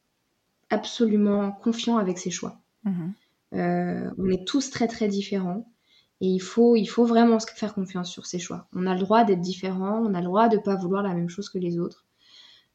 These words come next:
Speaker 1: euh, ou on a le droit de vouloir la même chose que les autres. Euh, ça, c'est un, une première chose. Euh, ensuite, euh, bah, se, je pense que se tourner vers des groupes de, comme nous, on a,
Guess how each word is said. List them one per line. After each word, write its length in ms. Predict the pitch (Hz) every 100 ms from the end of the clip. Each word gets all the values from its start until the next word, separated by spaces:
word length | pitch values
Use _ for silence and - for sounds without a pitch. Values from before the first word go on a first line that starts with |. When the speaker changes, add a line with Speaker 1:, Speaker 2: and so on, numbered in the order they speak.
| 196
Speaker 1:
euh, 240 | 185 175 -
ou 120 | 190
on 60 | 185
a 60 |
le 80 | 175
droit 160 | 190 233
de 60 | -
vouloir 200 | 185 220
la 80 |
même 140 | 190 175
chose 160 | 190
que 80 | -
les 160 | 175 170
autres. 220 | - _ _ - - - - - - _ -
Euh, 280 | 190 180 190
ça, 180 | 226 226
c'est 120 | 226
un, 160 | 196
une 80 | 190
première 280 | 185 226 202
chose. 500 | - 208 233 262 - _ _ _ _ 202
Euh, 760 | 196 190 185 185 180 180 175 - -
ensuite, 640 | 196 202 - 233 233 -
euh, 600 | 202 185 180 175 175 185
bah, 920 | 190 190 185 180 180 196 - - 50 - _ _ - _ _ _ - _ _ _ _ _ - _
se, 680 | - - 214 202 202 196 180
je 100 | -
pense 200 | - 254
que 100 | 254
se 120 | 233 214
tourner 340 | 220 214 233
vers 220 | 226 202
des 400 | 180 190 185 185 190
groupes 380 | 208 233 240 -
de, 520 | 202 190 185 180 175
comme 240 | 185 190 190
nous, 120 | 208 226
on 260 | 208
a, 60 | 202